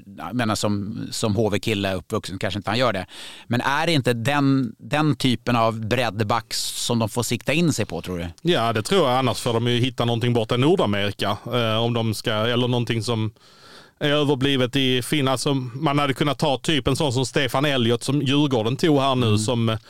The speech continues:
Speaker 2: inte funkar nere i Tjeckien. Tränaren pratar ju inte engelska överhuvudtaget, vilket är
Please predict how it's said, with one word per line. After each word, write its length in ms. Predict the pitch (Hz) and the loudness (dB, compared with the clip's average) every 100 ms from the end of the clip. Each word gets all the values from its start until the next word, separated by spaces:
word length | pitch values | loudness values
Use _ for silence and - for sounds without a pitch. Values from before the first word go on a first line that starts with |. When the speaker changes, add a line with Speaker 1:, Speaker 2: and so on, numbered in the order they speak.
| - 131 | -6 -4
Speaker 2:
inte 180 | 120 | -2
funkar 360 | - 131 135 123 | 0 0 0 0
nere 180 | 117 117 | 0 0
i 40 | |
Tjeckien. 460 | - 123 - 113 117 | 0 -2 -2 -2 -2
Tränaren 380 | - 131 117 107 | -2 0 0 0
pratar 280 | 123 117 | -2 0
ju 20 | 123 | 0
inte 120 | 123 | 0
engelska 420 | 104 104 98 113 | 0 -2 -2 -2
överhuvudtaget, 640 | 104 120 110 - 120 101 | 0 0 0 -2 -2 -2
vilket 240 | 113 107 110 | -6 -4 -2
är 200 | 107 | -2